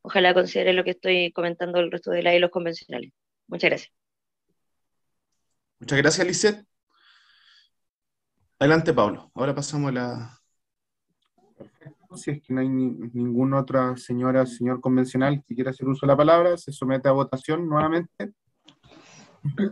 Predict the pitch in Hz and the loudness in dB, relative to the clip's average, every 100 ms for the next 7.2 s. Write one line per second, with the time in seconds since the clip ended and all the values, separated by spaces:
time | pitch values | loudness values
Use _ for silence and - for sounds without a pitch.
0 | - - 139 - 139 - 143 139 165 170 | -2 -2 -2 2 4 4 4 2 2 2
1 | 185 185 _ - - _ - - 156 160 | 0 -2 _ -10 -10 _ -20 -8 -2 2
2 | 160 151 147 180 190 - _ _ _ 156 | 2 0 0 0 0 -8 _ _ _ 2
3 | 196 202 202 202 190 _ 175 165 147 151 | 4 2 -2 -6 -8 _ 2 2 2 0
4 | 143 147 170 147 151 170 170 151 156 143 | 0 0 -2 -2 2 0 0 -2 -2 -4
5 | 120 139 139 135 143 135 135 139 147 147 | -2 2 2 2 0 0 -2 -6 -6 -2
6 | 147 156 160 165 170 - - 165 165 208 | 0 2 4 4 2 -2 -2 -2 0 -2
7 | 220 208 | -4 -10